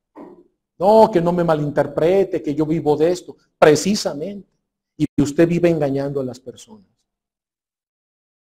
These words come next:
Yo ya le empecé ahí a hablar, que-, quería llorar la mujer esta. Dije, "No, no la voy a hacer sentir mal,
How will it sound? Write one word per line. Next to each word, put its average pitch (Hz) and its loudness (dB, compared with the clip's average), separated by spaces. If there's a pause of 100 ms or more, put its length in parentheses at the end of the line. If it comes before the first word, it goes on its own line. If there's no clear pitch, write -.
(140)
Yo 160 4
ya 156 2
le 135 -2
empecé 131 -2
ahí 135 0
a 117 -6
hablar, 180 0 (420)
que-, 143 -8
quería 139 4
llorar 139 4
la 143 -2
mujer 139 -4
esta. 151 -4
Dije, 127 -10
"No, 147 0
no 156 2
la 156 4
voy 160 4
a - 8
hacer 160 2
sentir 156 -8
mal, 175 -14